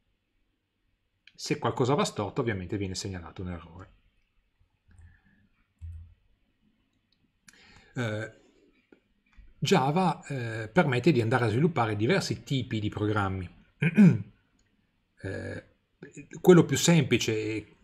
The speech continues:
che sostanzialmente sarà quello che principalmente andremo a sviluppare noi in questo corso, sono le applicazioni, eh, che sono sostanzialmente, eh,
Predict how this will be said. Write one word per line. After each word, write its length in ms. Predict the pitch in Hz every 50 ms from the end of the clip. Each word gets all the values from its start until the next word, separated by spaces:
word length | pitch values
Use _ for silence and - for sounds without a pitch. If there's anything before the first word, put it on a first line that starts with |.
| _ _ - 101
che 160 | - - 107
sostanzialmente 640 | - - 107 - 107 98 - 104 98 104 107 - 120
sarà 220 | - - 101 101 101
quello 220 | - 107 107 104
che 280 | 104 - 104 - 101 -
principalmente 680 | _ - 113 107 - - - 113 107 107 117 123 120 117
andremo 320 | 104 101 104 110 113 113
a 40 | 104
sviluppare 520 | 95 104 104 104 101 - - 110 101 101
noi 340 | 107 127 127 117 104 95 95 - - - - - - - _
in 100 | - 110
questo 300 | - 135 127 - 208 196
corso, 460 | - 123 113 117 120 - - 160 165
sono 240 | 160 - - 113 107
le 80 | 104 110
applicazioni, 760 | 104 - 117 110 - 107 - - 107 92 90 104 117 120 - _ _ _ _ _ _ -
eh, 180 | 135 - 127
che 200 | 123 - 185 - -
sono 300 | - - 151 120 110 101
sostanzialmente, 880 | - 127 117 - 135 127 - 175 127 117 117 120 120 120 107 98 - - - - - -
eh, 560 | - 113 110 104 107 107 107 98 98 101 101